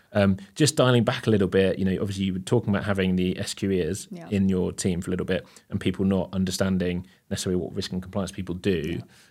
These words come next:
Speaker 2: Yeah.
Speaker 1: Um, you know, if you were to try and explain to, um, if we've got any people who don't work in risk and compliance
Speaker 2: Yeah.
Speaker 1: properly yet out there listening, or even if we might have some people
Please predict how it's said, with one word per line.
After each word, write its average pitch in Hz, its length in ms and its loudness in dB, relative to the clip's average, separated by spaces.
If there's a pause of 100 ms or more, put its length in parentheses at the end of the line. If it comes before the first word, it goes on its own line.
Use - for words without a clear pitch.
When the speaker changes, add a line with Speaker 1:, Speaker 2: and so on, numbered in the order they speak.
(180)
Speaker 2:
Yeah. 101 140 -2
Speaker 1:
Um, 92 260 2 (220)
you 110 80 4
know, - 80 2
if - 140 -2
you 135 120 6
were 143 80 6
to 131 100 -4
try 120 220 2
and 107 80 6
explain 98 680 0 (420)
to, 95 300 0 (300)
um, 92 260 -2
if - 140 -8
we've 92 160 -4
got - 140 -6
any 92 180 -2
people 95 240 -6
who 92 80 -6
don't 92 200 -2
work 127 240 0
in 95 80 0
risk 98 140 -4
and 104 80 -6
compliance 92 300 -4
Speaker 2:
Yeah. - 40 -14
Speaker 1:
properly 90 360 -2
yet 90 180 -4
out 92 160 -6
there 90 160 -4
listening, 104 400 0
or 95 100 -4
even 180 160 -4
if - 100 -10
we 85 60 -12
might 104 180 -4
have 92 140 -8
some 95 120 -10
people 92 360 -4